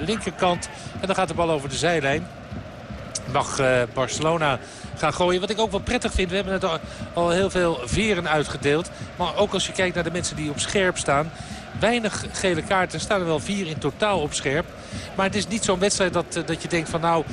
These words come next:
Bayern gaat even flink bij Messi op zijn, eh, enkel staan om hem uit de wedstrijd te trappen. Daar is er,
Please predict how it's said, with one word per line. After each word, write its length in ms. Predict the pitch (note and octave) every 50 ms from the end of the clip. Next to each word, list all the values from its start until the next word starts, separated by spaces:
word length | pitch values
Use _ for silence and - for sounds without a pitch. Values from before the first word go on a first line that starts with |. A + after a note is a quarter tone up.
| - - - - -
Bayern 260 | - D#3 D#3+ D#3+ D#3+ D3
gaat 180 | E3 D#3+ D3+
even 220 | E3 D3+ - D#3 -
flink 440 | - - C4+ C4 B3 G3+ - -
bij 260 | - E3+ D#3 D3 C#3+ D3
Messi 360 | D#3+ G3 F3+ - - E3+ D#3 D3
op 120 | D3+ -
zijn, 240 | - D#3+ D3+ D3 D3+
eh, 100 | D#3 E3+
enkel 220 | G#3+ G#3 - F3+ E3
staan 400 | - - F#3+ E3 E3 E3+ E3 - - - - - - -
om 120 | - D#3
hem 180 | D#3+ D#3 D3 D3+
uit 160 | D3+ D#3+ D#3
de 60 | -
wedstrijd 280 | D#3 F3 - - D#3 -
te 100 | - -
trappen. 320 | - - C#3+ C3 - F3
Daar 100 | E3 D#3
is 160 | D#3+ E3 - -
er, 120 | D#3+